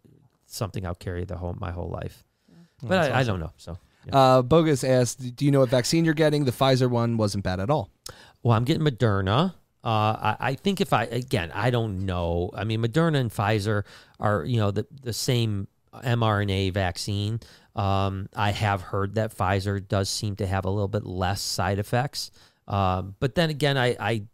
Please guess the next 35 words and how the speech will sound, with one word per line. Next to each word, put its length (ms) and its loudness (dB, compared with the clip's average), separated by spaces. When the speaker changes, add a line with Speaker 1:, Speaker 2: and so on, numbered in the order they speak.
Speaker 1:
think 200 -2
that 160 -4
that's 240 -4
subjective 600 -6
as 180 -6
well. 280 -4
You 140 -6
know, 120 -2
I 80 -2
mean, 240 -6
Speaker 2:
Yeah, 160 -8
I 240 0
think 140 -4
Speaker 1:
um, 60 -6
Speaker 2:
it, 40 -12
Speaker 1:
I 40 -10
think, 0 -
Speaker 2:
everybody's 680 -4
Speaker 1:
yeah, 80 -6
Speaker 2:
different, 320 -6
Speaker 1:
everyone's 340 0
a 60 0
little 140 0
Speaker 2:
and 80 -4
Speaker 1:
bit 100 -4
different. 240 0
Speaker 2:
every 300 -4
probably 640 -8
mix 600 -8
of 160 -2
it 140 -4
is 160 -4
different 360 -10
too. 340 -8
<laughs> 60 -16